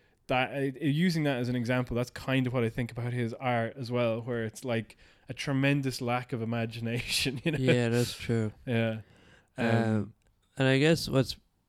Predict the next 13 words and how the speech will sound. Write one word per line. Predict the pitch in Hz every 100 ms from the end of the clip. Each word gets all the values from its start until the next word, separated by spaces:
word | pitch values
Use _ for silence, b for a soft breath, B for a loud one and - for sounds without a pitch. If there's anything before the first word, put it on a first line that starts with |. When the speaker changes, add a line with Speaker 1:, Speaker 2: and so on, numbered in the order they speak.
| _ _
Speaker 2:
really | - 139 139
happens | 135 127 - 117
later | 117 120 113 113
on | 113 110
is | 110 - - _ _ -
he, | 110 110 107 101 101 -
he's | 113
still | - 147 151
trying | - 131
to |
hoof | 123 127 107
it | 120
out, | 117 110